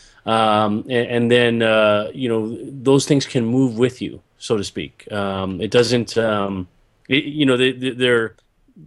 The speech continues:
the, these proximal identities basically, you know, are, are stored and, and, and, and, and match, and then you can create relationships between other proximal identities and these things.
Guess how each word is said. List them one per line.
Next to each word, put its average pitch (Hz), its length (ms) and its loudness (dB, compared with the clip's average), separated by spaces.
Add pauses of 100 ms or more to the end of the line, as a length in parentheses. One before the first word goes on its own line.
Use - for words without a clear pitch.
(320)
the, 120 180 -6
these 117 200 -6
proximal 156 540 -4
identities 117 800 -4
basically, 117 680 -8 (360)
you 120 100 -4
know, 113 220 0
are, 107 300 2
are 104 120 -2
stored 127 600 2
and, 113 200 -6
and, 117 180 -6
and, 113 340 -8
and, 117 220 -6
and 120 160 -6
match, 147 380 0
and 117 100 -6
then 123 120 0
you 127 100 0
can 117 180 -6
create 123 280 -2
relationships 131 800 0
between 113 360 -8
other 120 260 0
proximal 120 400 -4
identities 101 540 -2
and 95 120 -4
these 95 160 -6
things. 87 180 -8